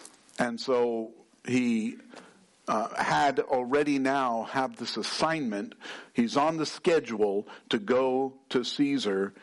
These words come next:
But it started with being arrested in Jerusalem. And when he was arrested there, uh, there was the,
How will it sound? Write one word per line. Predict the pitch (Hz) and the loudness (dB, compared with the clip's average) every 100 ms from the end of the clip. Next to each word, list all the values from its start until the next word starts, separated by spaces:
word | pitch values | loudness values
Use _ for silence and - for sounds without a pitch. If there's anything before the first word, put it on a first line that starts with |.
| - - - - - _ | -20 -20 -20 -20 -20 _
But | - 156 151 _ | -2 -2 -2 _
it | 143 120 | -8 -8
started | - - 214 277 220 104 202 170 - _ _ | -10 -2 2 2 2 0 0 -6 -12 _ _
with | 180 139 127 | 0 0 0
being | 170 165 151 | -2 0 0
arrested | 123 147 226 - 151 131 | 2 2 0 0 -4 -4
in | - 139 135 | -4 -2 -2
Jerusalem. | 123 123 165 - 104 87 80 101 - - _ - - - - - - - | -2 0 0 0 -2 -2 -4 -6 -8 -20 _ -20 -20 -16 -16 -16 -12 -2
And | 147 139 135 | -2 -2 -6
when | 139 156 | -4 -2
he | 151 | -2
was | 156 135 | -2 -2
arrested | 131 123 214 - 185 160 131 | 0 2 2 0 -2 0 2
there, | 123 113 107 120 - _ - - - _ | 2 4 2 -2 -8 _ -20 -20 -20 _
uh, | 127 113 | -2 -2
there | 113 139 135 131 127 - - | 2 2 4 2 0 -8 -2
was | 127 127 120 120 117 | 2 4 2 0 -4
the, | - 123 113 107 107 | -2 0 0 -4 -8